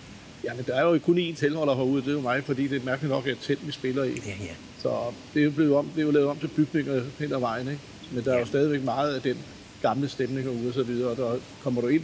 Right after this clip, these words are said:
Speaker 1: bagved rundt omkring, så er der nogle rigtig sjove huse inde bag facaderne og så videre. Små nørklede ting og så videre.
Speaker 2: Er der også garderobe under, under hele fundamentet der?
Speaker 1: Ikke i Cirkusøen. Der er en
Speaker 2: Nej.
Speaker 1: kælder, hvor vi, øh, har scenetrækker og så videre, kan køre, åbne lemmer og få folk til at forsvinde ned igennem.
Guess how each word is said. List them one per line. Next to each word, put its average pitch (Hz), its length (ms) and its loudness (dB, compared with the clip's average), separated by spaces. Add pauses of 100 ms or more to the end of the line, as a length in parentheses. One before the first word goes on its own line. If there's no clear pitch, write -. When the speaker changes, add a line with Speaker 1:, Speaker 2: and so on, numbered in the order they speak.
Speaker 1:
bagved 127 420 2
rundt 117 140 -4
omkring, 117 340 -4
så 127 60 -2
er 127 40 0
der 131 80 -2
nogle 120 180 -4
rigtig 131 240 -2
sjove 127 280 2
huse 131 320 0
inde 123 120 -2
bag 123 160 -2 (480)
facaderne 123 520 0
og 120 60 -4
så 131 100 -4
videre. 117 260 -2 (260)
Små 139 180 2
nørklede 123 440 -2
ting 123 200 -4
og 127 60 -8
så 123 60 -6
videre. 127 160 -6 (760)
Speaker 2:
Er 120 80 0
der 107 80 -2
også 107 240 -2
garderobe 113 600 -2
under, 131 380 -2 (480)
under 127 160 -2
hele 131 400 0
fundamentet 131 680 -4
der? 143 100 -2 (400)
Speaker 1:
Ikke 185 160 2
i - 20 -8
Cirkusøen. 123 680 -2
Der 143 60 -2
er 139 40 0
en 135 40 -2
Speaker 2:
Nej. 160 100 -6
Speaker 1:
kælder, 156 240 2
hvor 139 180 -2
vi, 131 200 0
øh, 107 340 -2
har 127 80 -8
scenetrækker 127 720 0
og 113 100 -6
så 143 80 -4
videre, 120 260 -4
kan 135 160 -6
køre, 120 180 0 (600)
åbne 139 280 4
lemmer 135 340 2
og 127 100 4
få 135 120 -2
folk 139 240 0
til 151 80 0
at 135 60 0
forsvinde 131 340 -2
ned 131 140 -2
igennem. 123 300 -4